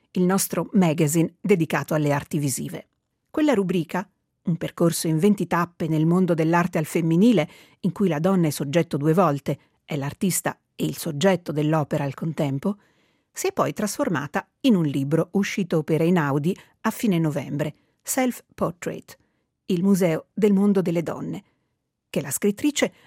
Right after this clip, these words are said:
ha accettato di presentare allo Studio due in una serata dal titolo Un museo tutto per sé, di cui questo laser in due parti è un riassunto. Una serata condotta da Sandra Sain insieme a me, Monica Bonetti.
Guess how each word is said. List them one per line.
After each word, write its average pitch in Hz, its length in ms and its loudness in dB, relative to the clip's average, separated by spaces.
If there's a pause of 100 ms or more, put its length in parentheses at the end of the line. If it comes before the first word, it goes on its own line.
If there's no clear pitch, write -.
ha 247 140 0
accettato 202 600 -2
di 151 120 -4
presentare 180 720 0
allo 165 200 -2
Studio 233 380 0
due 160 340 -2 (140)
in 262 140 6
una 247 160 4
serata 196 580 -2
dal 196 240 0
titolo 190 380 0 (280)
Un 196 140 4
museo 190 460 2
tutto 254 300 -2
per 202 160 0
sé, - 300 -6 (440)
di 180 160 -2
cui 165 280 -2
questo 190 300 0
laser 151 500 -2
in 165 180 -2
due 226 180 2
parti - 500 -8 (280)
è 247 80 -4
un 240 80 2
riassunto. - 680 -6 (640)
Una 160 160 -2
serata 202 420 -2
condotta 175 440 -2
da 156 120 -2
Sandra 180 380 0
Sain 196 400 2 (260)
insieme 339 340 0
a 175 40 -2
me, 156 200 -8 (140)
Monica 185 360 -2
Bonetti. 147 500 -6